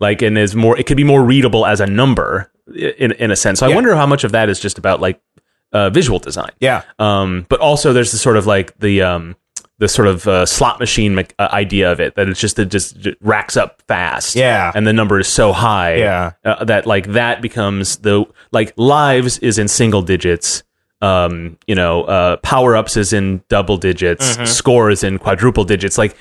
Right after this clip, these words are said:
Speaker 1: it's just where we think they belong.
Speaker 2: Yeah.
Speaker 1: But I would like to see a game where, like, the high score is, like, seventy-six. Like,
Speaker 2: <laughs>
Speaker 1: like,
Speaker 2: Yeah.
Speaker 1: why, why not? You know,
Speaker 2: Yeah.
Speaker 1: like, it depends, depending on how many actions generate points. But, like, I'd be curious to see how players would react to something like that.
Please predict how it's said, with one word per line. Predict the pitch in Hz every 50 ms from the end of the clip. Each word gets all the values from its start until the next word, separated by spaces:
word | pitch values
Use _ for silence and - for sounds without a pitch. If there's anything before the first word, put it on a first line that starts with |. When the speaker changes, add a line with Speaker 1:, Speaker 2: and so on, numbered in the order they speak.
| - -
Speaker 1:
it's | - 139 -
just | - 170 -
where | 120 147 143 139
we | 127 127 123 120 113 -
think | - - - 139 123 117 -
they | 117 101
belong. | 90 98 90 92 90 107 165 226 254 - _ _
Speaker 2:
Yeah. | - 131 131 110 95 92 -
Speaker 1:
But | 123 123
I | 139
would | 160 156 139
like | 139 135
to | 131
see | - - 131 117
a | 110
game | 101 110 107 104 101 98 98
where, | 98 98 98 95
like, | 98 95 95 92 - - -
the | - 110 101
high | - - 117 110 98
score | - - - 107 104 98
is, | 92 -
like, | 95 87 -
seventy-six. | - - 95 87 90 87 87 - - 92 95 117 - - - - -
Like, | 117 101 92 -
Speaker 2:
<laughs> | - - - - - - - - -
Speaker 1:
like, | 240 196 190 - - 240 170 143 135
Speaker 2:
Yeah. | - 131
Speaker 1:
why, | 139 143 143
why | 135 123 123 127 131 113
not? | 98 95 104 147 214 208 _ -
You | 190 190
know, | 196 208
Speaker 2:
Yeah. | 202 - -
Speaker 1:
like, | 139 135 151 147
it | 135
depends, | 143 147 143 143 143 135 131 -
depending | 123 135 143 131 120 113
on | 110 110
how | 104 110 101
many | 98 98 92 82
actions | 98 104 - - 113 98 95 87 -
generate | - - - 101 98 95 90 85 -
points. | - - 110 101 85 82 - -
But, | - - - -
like, | 110 101 98 92 - - -
I'd | 110 104 98
be | 110
curious | - - - 147 131 123 117 -
to | 113 107
see | - 120 110
how | 101 - 104 101
players | 95 - - 104 95 95 90
would | 92 85
react | 85 87 87 92 101 -
to | 98
something | 87 - 64 67 69
like | 69 69 -
that. | - - -